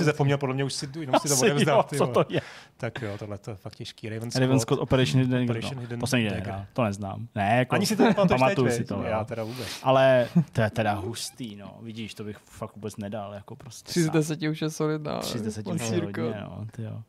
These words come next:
Speaker 2: To i na level dost málo, no.
Speaker 3: No jo, no.
Speaker 2: Tak jdeme dál, tohle
Speaker 3: No
Speaker 2: jsem
Speaker 3: jo,
Speaker 2: zvědavý
Speaker 3: tak
Speaker 2: už.
Speaker 3: to je, já nemám doma hromádku vinylových desek, takže to je úplně v pohodě, to je Jirka, ale prostě uj.
Speaker 2: Mám doma hromádku vinylových desek, jsou kulaté,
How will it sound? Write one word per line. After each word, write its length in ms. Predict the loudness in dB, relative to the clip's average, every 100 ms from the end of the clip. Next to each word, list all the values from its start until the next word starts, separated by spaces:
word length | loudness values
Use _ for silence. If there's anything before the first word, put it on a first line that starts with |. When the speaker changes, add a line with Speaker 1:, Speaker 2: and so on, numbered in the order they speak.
| _
Speaker 2:
To 160 | -14 -12
i 100 | -10
na 100 | -6
level 220 | -6 -6
dost 300 | -10 -14 -16
málo, 320 | -12 -10 -12 -14
no. 100 | -18 -20 _ _ _ _ _
Speaker 3:
No 160 | -10 -8
jo, 180 | -8 -8
no. 260 | -10 -10 -14 _ -20 -20 -20 -20 -20 _ -2
Speaker 2:
Tak 140 | 0 2
jdeme 160 | 4
dál, 200 | 4 4
tohle 200 | 0 4
Speaker 3:
No 60 | 6
Speaker 2:
jsem 100 | 6
Speaker 3:
jo, 60 |
Speaker 2:
zvědavý 200 | 8 6
Speaker 3:
tak 80 | 6
Speaker 2:
už. 60 | 0
Speaker 3:
to 60 |
je, 180 | -4 -4 -8 -20 -10 0
já 140 | 2
nemám 220 | 4 4
doma 180 | 4 4
hromádku 380 | 4 4 2 0
vinylových 280 | 0 2 2
desek, 320 | 2 2 0
takže 220 | 0 0
to 120 | 4
je 80 | 4
úplně 240 | 6 4
v 40 | 4
pohodě, 400 | 4 4 4 0
to 120 | 2
je 60 | 4
Jirka, 400 | 4 2 2 6
ale 260 | 6 4
prostě 360 | 2 -4 -2 0
uj. 80 | 4
Speaker 2:
Mám 320 | 4 4 4
doma 220 | 6 6
hromádku 480 | 6 6 6 4 4
vinylových 340 | 4 6 6
desek, 380 | 4 6 4 4
jsou 180 | -2 -2
kulaté, 680 | 2 4 6 6 6 4 0